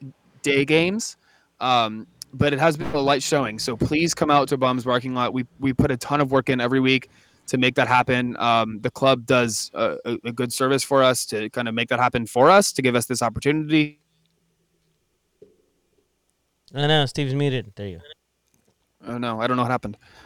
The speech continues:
Speaker 1: Uh, we do have an opportunity to do this, and it, it is a, you know, we, we, we don't get to tailgate traditionally, but this is the best we have, so please come out. Um, we're not limiting this to members, so please bring your friends, please tell your friends,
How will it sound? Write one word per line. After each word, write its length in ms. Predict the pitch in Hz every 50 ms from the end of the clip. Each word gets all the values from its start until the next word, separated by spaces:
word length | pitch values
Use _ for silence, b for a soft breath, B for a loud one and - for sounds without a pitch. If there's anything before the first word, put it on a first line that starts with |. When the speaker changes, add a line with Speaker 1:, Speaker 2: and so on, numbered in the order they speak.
| b b
Speaker 1:
Uh, 160 | - 127 127 127
we 80 | 143
do 160 | 139 143 170 165
have 140 | 170 165 156
an 60 | 156
opportunity 520 | 151 143 - 143 - 151 147 139 131 131
to 120 | 127 123 120
do 100 | 131 131
this, 240 | 135 135 131 - 139
and 80 | 127 123
it, 100 | 120 -
it 120 | - 139 139
is 140 | 143 131 135
a, 80 | 127 120 -
you 100 | 131 131
know, 120 | 123 117
we, 180 | 120 131 135 -
we, 160 | 127 131 123 - _ _ _ _ _ _ _
we 80 | - 147
don't 140 | 170 175 170
get 100 | 156 151
to 60 | 139
tailgate 360 | - - 165 160 160 160 147
traditionally, 560 | - - 143 143 143 - 170 165 165 175 180
but 300 | 165 - 147 131 113 -
this 160 | - 139 - -
is 120 | 143 127
the 100 | 120 131
best 240 | 117 127 123 - -
we 80 | 131
have, 280 | 117 123 123 135 156 151
so 200 | - - 127 117
please 300 | - - - 143 139 -
come 140 | - 143 127
out. 220 | 123 120 123 - - _ _ _ _ _ _ _ -
Um, 200 | 127 123 123 123
we're 100 | 127 131
not 220 | 127 131 139 117
limiting 240 | 135 156 151 151 151
this 160 | 147 143 139 -
to 80 | -
members, 380 | 127 131 139 151 180 190 190 180
so 160 | - - 131
please 380 | 120 - - - 147 151 147 131
bring 180 | - 151 143
your 80 | 139 139
friends, 420 | - - 147 143 139 135 135 127
please 300 | - - 135 139 135 127
tell 160 | - 139 135 135
your 140 | 135 131
friends, 500 | - - 135 135 131 131 131 127 - -